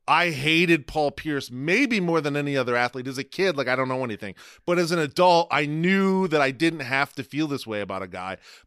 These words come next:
but I did. And it's because Paul Pierce got to that elbow and shot that jumper,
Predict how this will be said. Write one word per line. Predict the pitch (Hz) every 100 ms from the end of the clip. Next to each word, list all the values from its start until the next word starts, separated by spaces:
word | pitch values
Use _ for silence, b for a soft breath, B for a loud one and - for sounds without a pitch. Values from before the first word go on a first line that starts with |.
| 143
but | 139
I | 127
did. | 95 147 135 117 B B -
And | 147
it's | -
because | 147 143 110
Paul | - - 156 202
Pierce | 151 160 139
got | - 135 143
to | 156
that | 143 143 -
elbow | 135 123 113 101
and | 92
shot | - 127 135
that | 135 110
jumper, | 131 127 110 98